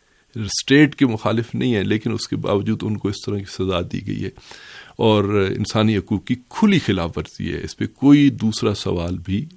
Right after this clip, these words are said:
نہیں اٹھ سکتا کہ اس پہ کوئی گنجائش نہیں۔ freedom of voice کی آپ بات کرتے ہیں، وہاں سے کوئی بات، کوئی شاہ کے خلاف، آل سعود کے خلاف، حکومت کے خلاف، دربار کے خلاف اگر آواز اٹھا کے تو دیکھے،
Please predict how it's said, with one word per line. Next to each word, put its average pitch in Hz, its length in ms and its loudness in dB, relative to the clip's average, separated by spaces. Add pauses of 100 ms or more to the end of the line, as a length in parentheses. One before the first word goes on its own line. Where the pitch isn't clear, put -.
نہیں 104 320 2
اٹھ - 140 -4
سکتا - 280 -4
کہ 104 280 -2
اس - 120 -4
پہ 107 80 -6
کوئی 113 220 0 (120)
گنجائش 92 500 -2
نہیں۔ 107 100 -14 (720)
freedom 139 340 8
of 113 80 -2
voice 113 340 6
کی 107 100 0
آپ 98 80 0
بات 82 340 -4
کرتے 95 380 -6
ہیں، 98 80 -8
وہاں 98 380 -2
سے 107 260 0 (140)
کوئی 117 260 4
بات، 98 400 4 (640)
کوئی 120 500 4 (100)
شاہ 113 320 -2
کے 110 160 -2
خلاف، 101 520 -2
آل 98 260 -2
سعود 107 400 -2
کے 107 80 -2
خلاف، 95 560 -4
حکومت 107 400 -6
کے 104 100 -4
خلاف، 95 480 -4
دربار 92 440 -2
کے 107 220 -8
خلاف - 380 -10
اگر 98 140 -4 (100)
آواز 95 400 2
اٹھا 110 320 -2
کے - 140 -6
تو 107 100 -2
دیکھے، 95 360 -4